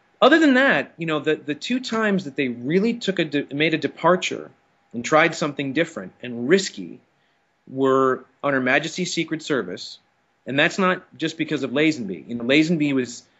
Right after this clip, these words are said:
was serviceable. He's not a, he's not a disaster. You know, had, had Connery done it, it,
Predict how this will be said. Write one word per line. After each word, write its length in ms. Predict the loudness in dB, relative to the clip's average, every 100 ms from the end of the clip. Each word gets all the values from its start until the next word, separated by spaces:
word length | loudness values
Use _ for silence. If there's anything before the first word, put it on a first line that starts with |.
| _ _ -4
was 180 | -2 0
serviceable. 560 | 2 2 0 -4 -8
He's 160 | -8 -4
not 260 | 0 2
a, 100 | 0
he's 200 | -4 -6
not 180 | -4 -4
a 40 | -2
disaster. 720 | -4 0 0 0 -4 -14 -14
You 120 | -8
know, 160 | -4 -2
had, 220 | -2 -2 -4
had 180 | -10 -8
Connery 380 | -2 0 2 0
done 240 | 0 2
it, 160 | 0 -2 _ _ _ _ _
it, 140 | -16